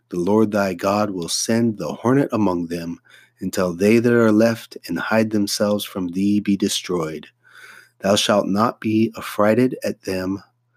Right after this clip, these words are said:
for the Lord thy God is among you, a mighty God and terrible. And the Lord thy God will put out those nations before thee by little and little. Thou mayest not consume them at once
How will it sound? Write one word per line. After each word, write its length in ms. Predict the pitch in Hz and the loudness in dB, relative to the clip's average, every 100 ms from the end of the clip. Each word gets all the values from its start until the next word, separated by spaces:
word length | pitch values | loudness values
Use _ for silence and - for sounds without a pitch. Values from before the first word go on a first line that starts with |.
| _ _ _ | _ _ _
for 180 | - | -8
the 120 | 87 82 | -4 0
Lord 320 | 95 113 110 | 4 4 4
thy 180 | 104 92 | 2 2
God 400 | 95 101 107 104 | 0 2 2 0
is 140 | 85 | -4
among 320 | 80 82 107 | -2 2 4
you, 360 | 113 113 113 113 - | 6 4 2 -2 -6
a 80 | |
mighty 320 | 85 82 110 110 | -4 -2 0 0
God 400 | 107 104 104 - | 0 -2 -2 -4
and 220 | 107 95 | -8 -8
terrible. 560 | 92 87 80 78 - _ _ _ - - - _ | -4 -4 -4 -6 -10 _ _ _ -20 -20 -20 _
And 140 | - 87 | -6 -2
the 80 | 85 | 0
Lord 380 | 87 113 120 | 4 4 4
thy 200 | 110 104 95 | 4 2 2
God 380 | 101 107 113 | 0 2 0
will 160 | 110 87 | -2 -8
put 340 | - 127 120 _ | -6 -4 -4 _
out 320 | 107 117 - | 0 0 -2
those 260 | - 85 - | -10 -10 -6
nations 480 | 98 110 107 123 107 | 0 0 2 -2 -2
before 480 | 85 - 107 113 113 | -6 -6 0 2 4
thee 300 | 110 113 117 | 4 2 -2
by 180 | 92 | -6
little 360 | 85 90 110 123 | -4 -4 -2 -2
and 200 | 117 110 | 0 2
little. 380 | 90 82 80 - _ - - - _ | 0 -2 -8 -12 _ -20 -20 -20 _
Thou 160 | 92 | 0
mayest 500 | 92 101 117 117 - | 2 4 4 2 -2
not 460 | 101 101 113 - - _ _ _ _ _ _ _ _ _ _ | 0 2 0 -2 -12 _ _ _ _ _ _ _ _ _ _
consume 680 | - 98 85 - - 123 123 | -8 -6 -2 -2 4 6 6
them 220 | 123 120 | 6 4
at 140 | 110 - | 4 2
once 640 | 95 110 143 - - - | 0 2 2 -2 -8 -10